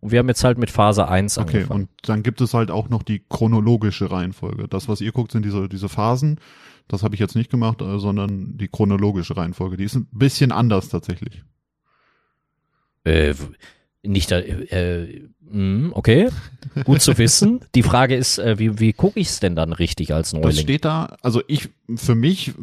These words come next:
Speaker 2: hat es am meisten Sinn gemacht, in der chronologischen Reihenfolge zu machen. Also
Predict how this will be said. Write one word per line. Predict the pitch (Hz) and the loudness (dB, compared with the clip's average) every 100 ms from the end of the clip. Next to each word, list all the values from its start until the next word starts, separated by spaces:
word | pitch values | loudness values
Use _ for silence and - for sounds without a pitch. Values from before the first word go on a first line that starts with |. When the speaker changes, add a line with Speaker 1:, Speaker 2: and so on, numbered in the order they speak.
| 113 | -4
Speaker 2:
hat | 120 143 | -4 -2
es | 135 | -2
am | 120 | -2
meisten | 113 117 131 139 | -2 -2 -4 -2
Sinn | 135 | 0
gemacht, | 131 131 123 | 0 -2 -2
in | 120 | -2
der | 120 | -2
chronologischen | - 123 123 127 120 127 120 123 | 0 0 4 2 2 -2 0 -2
Reihenfolge | 110 87 98 92 95 | -2 -4 -4 -4 -4
zu | - | -8
machen. | - 95 - | -10 -10 -6
Also | 104 98 98 | -4 -2 -6